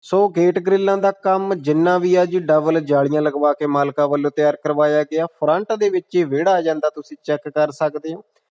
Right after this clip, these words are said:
ਪੱਕੀਆਂ ਪੌੜੀਆਂ ਨੇ ਜੀ, ਘਰ ਨੂੰ ਖੁੱਲ੍ਹਾ ਡੁੱਲਾ ਵਿਹੜਾ ਤੇ ਵਿਹੜੇ ਦੇ ਵਿੱਚ ਜੋ ਬਾਹਰ ਇੱਕ ਸਾਈਡ ਬਾਥਰੂਮ ਵੇਖਣ ਨੂੰ ਮਿਲ ਜੂਗਾ ਜੀ।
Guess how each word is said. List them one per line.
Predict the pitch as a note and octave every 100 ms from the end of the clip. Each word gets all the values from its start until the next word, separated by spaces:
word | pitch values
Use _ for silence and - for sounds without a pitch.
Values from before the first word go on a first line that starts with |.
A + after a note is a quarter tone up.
| _ _ -
ਪੱਕੀਆਂ | F3+ - G#3 A3+ A#3
ਪੌੜੀਆਂ | - G3 G3 G#3 G#3
ਨੇ | G#3
ਜੀ, | G#3
ਘਰ | G#3 G#3
ਨੂੰ | E3+ F#3+ F#3
ਖੁੱਲ੍ਹਾ | E3 F3+ F#3+
ਡੁੱਲਾ | F#3+ F#3 F#3+
ਵਿਹੜਾ | C#3+ D#3+ F#3 F#3 -
ਤੇ | F#3+
ਵਿਹੜੇ | C#3+ E3+ A#3
ਦੇ | A3
ਵਿੱਚ | G3+ F#3 -
ਜੋ | E3 F#3
ਬਾਹਰ | D#3+ D3+ D3 D#3
ਇੱਕ | D#3 -
ਸਾਈਡ | - D3+
ਬਾਥਰੂਮ | D#3 C#3 C#3+ - F3 E3
ਵੇਖਣ | C#3+ - D3
ਨੂੰ | E3+
ਮਿਲ | G3 F3+
ਜੂਗਾ | C#3+ C3 C3
ਜੀ। | A#2+